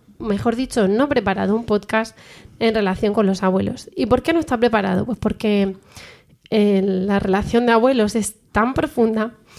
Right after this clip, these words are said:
que muchas veces, mm, es mejor que fluya directamente, ¿no? Que, mm,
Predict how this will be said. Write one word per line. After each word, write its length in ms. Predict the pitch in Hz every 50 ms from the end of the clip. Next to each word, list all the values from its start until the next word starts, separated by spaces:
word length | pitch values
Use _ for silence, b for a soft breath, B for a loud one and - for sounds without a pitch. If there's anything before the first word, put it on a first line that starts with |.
| B B B B B B B - _
que 180 | - 226 220
muchas 360 | 220 214 220 214 - 269 233
veces, 580 | 190 208 202 202 - - 262 269 311 330 - - -
mm, 320 | - 208 202 214 214 220 240 - _ _ _ _ _ _ _ _ _ _ _ _ _ _ _
es 140 | - 247 240
mejor 260 | 254 240 - - -
que 120 | - - 190
fluya 360 | - - 311 392 359 262 220
directamente, 680 | 196 202 226 220 - - 185 180 180 190 185 - 196
¿no? 180 | 190 190 180 202
Que, 360 | - 240 214 208 196 185 185
mm, 200 | 190 185 185